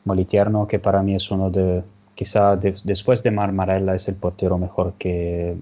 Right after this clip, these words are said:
el mo-, portero italiano mejor para mí, y De, y De Luca, que es una de las mejores alas, eh, digo, italianas. Real San Giuseppe, que seguramente se va a jugar las primeras plazas con Pesaro y Acqua e Sapone,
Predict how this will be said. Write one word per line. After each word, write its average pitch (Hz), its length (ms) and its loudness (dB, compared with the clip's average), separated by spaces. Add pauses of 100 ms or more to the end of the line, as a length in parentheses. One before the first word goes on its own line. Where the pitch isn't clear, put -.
el 98 120 -4
mo-, 92 180 -2 (140)
portero 92 280 -4
italiano 90 320 -2
mejor 98 360 -2 (100)
para 95 200 -2
mí, 123 200 -2 (420)
y 104 120 2
De, 95 280 2
y 98 180 0
De 92 100 0
Luca, 92 420 -2
que 85 100 -4
es - 140 -10
una 90 160 -4
de 87 100 -4
las 85 180 -4
mejores 87 580 -6
alas, 98 460 -2 (140)
eh, 95 200 0
digo, 92 220 -6 (300)
italianas. 101 720 0 (420)
Real 113 160 2
San 113 180 2
Giuseppe, 117 340 2
que 120 120 -2
seguramente 107 520 0
se 110 160 0
va 101 360 2
a 98 40 0
jugar 104 400 2
las 101 300 -2
primeras 101 760 -2
plazas 123 840 0 (320)
con 98 640 -2
Pesaro 104 680 2
y 95 260 0
Acqua 95 200 0
e 92 40 -6
Sapone, 135 580 -2